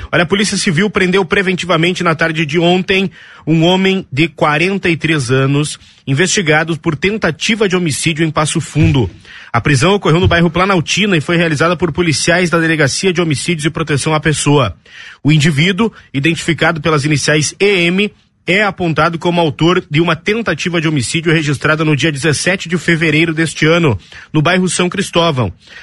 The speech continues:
Na ocasião, conforme a investigação, a vítima, Veide Moraes, foi atingida por seis disparos de arma de fogo.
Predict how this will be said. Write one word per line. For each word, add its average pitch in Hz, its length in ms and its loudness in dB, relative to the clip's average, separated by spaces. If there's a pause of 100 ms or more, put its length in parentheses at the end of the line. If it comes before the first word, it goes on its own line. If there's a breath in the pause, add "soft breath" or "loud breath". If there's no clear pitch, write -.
(120)
Na 180 160 0
ocasião, 175 520 0
conforme 160 420 0
a 160 40 2
investigação, 165 720 0 (360 loud breath)
a 143 100 2
vítima, 151 640 0 (140)
Veide 175 440 0
Moraes, 156 600 0 (260 soft breath)
foi 175 200 0
atingida 165 480 0
por 165 180 -4
seis 196 400 -2
disparos 156 500 -2
de 160 80 0
arma 160 200 0
de 156 60 0
fogo. 151 440 0